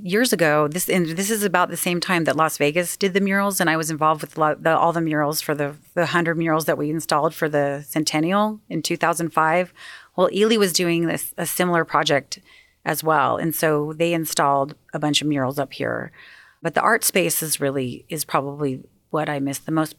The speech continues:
But having said that, Michael Heiser City is an hour or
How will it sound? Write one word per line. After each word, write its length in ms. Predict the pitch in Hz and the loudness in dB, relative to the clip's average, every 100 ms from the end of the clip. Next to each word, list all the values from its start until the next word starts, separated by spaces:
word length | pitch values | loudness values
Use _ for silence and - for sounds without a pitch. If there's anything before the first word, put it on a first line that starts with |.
| - | -2
But 400 | 269 262 180 - _ - | 2 2 2 -2 _ -6
having 240 | - 202 180 | -2 0 0
said 300 | - 262 180 | 2 2 4
that, 340 | 151 143 - - | 2 0 -2 -2
Michael 240 | 190 190 | -2 0
Heiser 300 | 175 165 160 | -2 -2 -2
City 600 | - - 196 156 160 - | -2 0 0 0 -6 -10
is 420 | 175 143 143 - - | -6 -6 -6 -10 -6
an 140 | 175 | -2
hour 260 | 156 156 143 | 2 2 2
or 360 | 139 147 - | 0 -4 -10